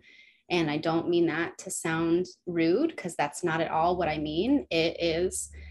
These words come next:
not easy. Uh, you, everybody says it, but you will miss weddings, you will miss funerals, you will miss birthdays,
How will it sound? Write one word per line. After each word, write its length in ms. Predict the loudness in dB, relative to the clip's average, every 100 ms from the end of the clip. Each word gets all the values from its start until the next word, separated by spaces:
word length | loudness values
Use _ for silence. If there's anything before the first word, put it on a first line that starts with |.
| -16 0
not 480 | 4 4 4 2 -2 -6
easy. 520 | -4 -2 -4 -8 -10 -18 _ -18
Uh, 400 | -12 -10 -10 -12 -12 -10 -8 -6 -6 -8 -10 -14 _ _ _ 2
you, 420 | 6 8 6 4 -4 2
everybody 360 | 4 4 4 0
says 280 | -2 -2
it, 140 | -2 -4
but 120 | -2
you 160 | 2 4
will 100 | 4
miss 400 | 2 0 -4 -4
weddings, 520 | -4 -2 -6 -8 -10
you 160 | -4 -2
will 120 | -2
miss 300 | -2 -2 -4 -4
funerals, 640 | 0 0 0 -2 -4 -6
you 60 | -8
will 80 |
miss 320 | -8 -8 -12 _ 0
birthdays, 720 | 2 0 0 2 2 0